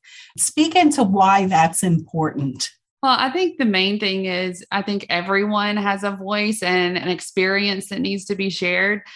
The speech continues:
Speaker 2: In my opinion, we, if you feel something really down in your gut and you just feel that need to share it,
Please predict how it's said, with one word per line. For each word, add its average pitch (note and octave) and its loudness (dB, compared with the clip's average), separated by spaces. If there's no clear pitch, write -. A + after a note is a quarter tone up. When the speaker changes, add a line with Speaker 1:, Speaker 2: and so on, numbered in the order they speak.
Speaker 2:
In A3 2
my A3+ 2
opinion, G3+ -4
we, G3 -4
if G3+ -2
you G#3+ 2
feel B3 0
something B3 2
really G#3+ 0
down G#3 2
in G#3+ 0
your G3+ -2
gut G3 0
and G3+ -6
you F#3+ -6
just G3+ -6
feel G#3+ 2
that G3 -2
need G3 -2
to B3 -2
share A#3+ 0
it, A#3 -2